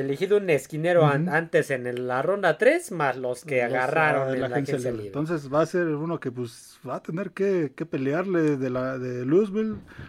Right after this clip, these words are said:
Speaker 2: número veintitrés en el ranking. Entonces, pues, va a tener que ahí trabajar mucho ahora en, en estas, en estos meses siguientes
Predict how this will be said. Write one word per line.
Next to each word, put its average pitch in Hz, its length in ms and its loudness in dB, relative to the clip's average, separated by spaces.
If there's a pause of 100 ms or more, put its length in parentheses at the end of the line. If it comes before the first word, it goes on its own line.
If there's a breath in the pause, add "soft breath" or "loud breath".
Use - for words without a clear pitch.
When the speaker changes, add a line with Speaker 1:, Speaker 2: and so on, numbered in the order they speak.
Speaker 2:
número 151 340 2
veintitrés 127 500 -4
en 131 100 -8
el 113 120 -8
ranking. 175 360 -6
Entonces, 151 500 -10
pues, 123 260 -10
va 165 60 -6
a 170 60 -10
tener 151 280 -8
que 165 120 -4
ahí 160 300 0 (420 soft breath)
trabajar 123 480 2
mucho 151 500 0
ahora 135 340 0
en, 117 280 -10
en 131 160 -4
estas, 156 420 -6
en 147 140 -2
estos 160 240 -2
meses 156 260 -2
siguientes 139 680 -4